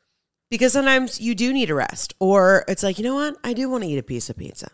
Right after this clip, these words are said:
That's okay. It's not, "I'm gonna eat seven pizzas today," but it's okay that I wanna have a slice." You know, whatever that balance is for you. Again, you don't have to dump all of the bubble bath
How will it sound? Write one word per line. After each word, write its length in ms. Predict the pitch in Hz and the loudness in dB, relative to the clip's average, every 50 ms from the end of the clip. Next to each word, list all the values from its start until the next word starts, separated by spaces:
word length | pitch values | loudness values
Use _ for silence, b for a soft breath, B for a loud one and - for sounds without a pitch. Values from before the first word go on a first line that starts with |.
| _ _ _ _ - | _ _ _ _ -10
That's 220 | 220 247 - - | -8 -8 -4 -2
okay. 460 | 285 247 - - 143 139 156 185 190 _ - | -2 -2 -2 -2 -2 -2 -2 -4 -6 _ -12
It's 160 | 175 - - | -8 -6 -2
not, 180 | 202 202 196 - | -2 -2 -2 0
"I'm 140 | - 185 180 | -2 -2 0
gonna 160 | 165 175 170 - | 0 0 -2 -2
eat 220 | 180 170 170 - | -4 -6 -4 -4
seven 480 | - - - 175 165 160 180 170 156 143 | -2 -2 0 0 0 0 -2 -2 -4 -4
pizzas 580 | - 156 190 233 233 - - 202 160 143 - | -4 -4 -4 -4 -4 -4 -4 -4 -4 -4 -6
today," 440 | - - 135 135 127 123 143 180 - _ _ _ _ _ _ _ _ _ - | -8 -8 -6 -6 -4 -6 -6 -8 -10 _ _ _ _ _ _ _ _ _ -6
but 100 | 269 302 | -2 0
it's 200 | 349 349 - - | 0 2 2 0
okay 300 | 277 - - 170 147 143 | -2 0 2 0 2 2
that 120 | 143 139 | 2 0
I 80 | 139 135 | 0 0
wanna 240 | 127 127 127 120 113 | 0 0 0 -2 -2
have 180 | 117 123 117 | -2 -2 -4
a 60 | 120 117 | -4 -4
slice." 460 | - - 127 120 139 180 208 - - | -4 -2 -2 0 0 0 0 -2 -2
You 80 | 214 | -2
know, 100 | 196 180 | -2 -2
whatever 340 | 185 185 214 226 254 226 294 | 0 0 0 0 0 -2 -2
that 240 | 277 240 220 170 - | -4 -4 -4 -4 -2
balance 480 | - 160 165 175 180 185 175 165 - 175 | 0 2 2 2 2 0 -2 -2 -4 -4
is 220 | 170 156 143 139 | -4 -4 -4 -6
for 160 | - - 170 | -8 -8 -8
you. 280 | 180 233 277 220 139 - - | -4 -2 -2 -2 -2 -2 -4
Again, 320 | 180 202 254 208 139 123 B B B B | 0 2 4 2 2 0 B B B B
you 100 | B 190 | B -2
don't 160 | 185 208 202 208 | 0 0 0 0
have 140 | 214 208 | -2 -4
to 80 | - 202 | -4 -6
dump 260 | 170 202 196 190 165 - | -2 0 0 0 0 -2
all 440 | - 180 185 190 214 226 226 226 | 0 2 4 4 4 4 4 2
of 160 | - 196 175 160 | 2 0 0 0
the 100 | 196 170 | -2 2
bubble 280 | 190 180 175 190 190 | 4 4 4 4 0
bath 360 | 151 170 156 151 151 160 160 | 2 4 4 4 4 4 0